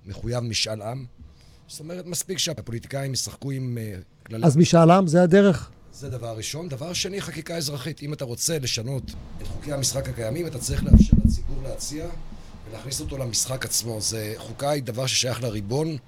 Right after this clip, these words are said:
Speaker 1: לאזרחים.
Speaker 2: ולא לנציגים. אוקיי. הרפורמה המשפטית, אתה בעד או נגד?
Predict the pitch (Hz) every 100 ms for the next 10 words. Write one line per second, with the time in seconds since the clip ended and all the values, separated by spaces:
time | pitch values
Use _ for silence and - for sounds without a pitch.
0 | _ 101 107 - 95 147 180 180 127 127
1 | 135 131 120 117 101 92 _ _ _ -
2 | - - 151 135 113 95 - _ _ _
3 | - _ - 147 143 131 190 196 185 170
4 | - 143 - 139 - - - _ _ 127
5 | 123 147 170 170 131